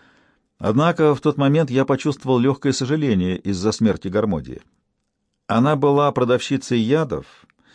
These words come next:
и Аристон был не менее презренной особой.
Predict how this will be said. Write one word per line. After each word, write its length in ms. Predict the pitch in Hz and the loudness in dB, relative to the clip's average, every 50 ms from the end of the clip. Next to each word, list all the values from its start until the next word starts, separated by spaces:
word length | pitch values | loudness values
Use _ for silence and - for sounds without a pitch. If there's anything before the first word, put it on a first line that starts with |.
| _ _ _ _ _ _ _ _ _ _ | _ _ _ _ _ _ _ _ _ _
и 100 | - 107 113 | -4 -4 -2
Аристон 680 | - 135 135 151 147 - - - 175 185 190 190 156 | 0 2 2 2 2 0 0 2 2 2 2 2 2
был 220 | 120 117 110 104 101 | 2 2 2 4 4
не 120 | 113 117 | 4 4
менее 300 | 117 117 107 104 104 104 | 6 4 4 4 2 0
презренной 540 | 98 101 104 92 104 95 90 85 85 82 85 | 0 -2 -4 -2 -2 -2 -2 -2 -2 -4 -4
особой. 440 | 82 - - 85 71 62 60 55 | -6 -6 -6 -8 -8 -8 -10 -16